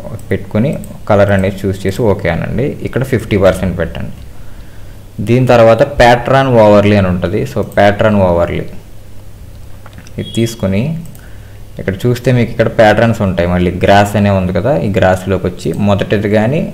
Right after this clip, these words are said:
రెండోది కానీ ఏదైనా తీసుకోండి, no problem. ఇక్కడ ఇంకా చాలా ఉంటాయి. So మీరు ఏది తీసుకున్నా పర్వాలేదు, ఎఫెక్ట్ కోసం నేను రెండోది తీసుకున్నాను. In case మీకు pattern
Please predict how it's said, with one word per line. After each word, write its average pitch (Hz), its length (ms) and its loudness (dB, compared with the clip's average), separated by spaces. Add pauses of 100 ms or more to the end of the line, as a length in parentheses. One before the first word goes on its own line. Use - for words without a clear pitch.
(960)
రెండోది 107 400 4
కానీ 104 240 2
ఏదైనా 107 320 2
తీసుకోండి, 85 460 -4
no 87 60 0 (120)
problem. 87 300 0
ఇక్కడ 104 220 0
ఇంకా 104 140 2 (140)
చాలా 113 220 4 (100)
ఉంటాయి. 90 240 -2 (120)
So - 60 -10 (120)
మీరు 90 200 0
ఏది 95 160 -2
తీసుకున్నా 98 360 -2 (100)
పర్వాలేదు, 90 500 2
ఎఫెక్ట్ - 340 -4
కోసం 90 280 0
నేను 98 160 0
రెండోది 90 360 0
తీసుకున్నాను. 82 500 -8 (1800)
In 135 160 4
case 143 260 4
మీకు 131 240 0
pattern 127 480 6